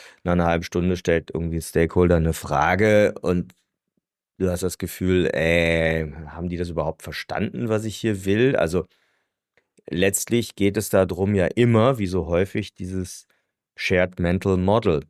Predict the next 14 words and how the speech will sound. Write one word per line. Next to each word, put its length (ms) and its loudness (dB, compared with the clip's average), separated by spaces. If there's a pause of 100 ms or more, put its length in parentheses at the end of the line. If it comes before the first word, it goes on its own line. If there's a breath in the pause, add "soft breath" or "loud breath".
(280)
dieses 220 -10
gemeinsame 460 0
mo-, 260 -2
mentale 380 -2
Modell 400 2
herzustellen. 880 -10
Und 320 -14 (720 loud breath)
PowerPoint, 540 2 (680)
pf, 420 -14
ja, 360 0
begünstigt 580 0
halt 140 2
irgendwie 320 0
so, 340 2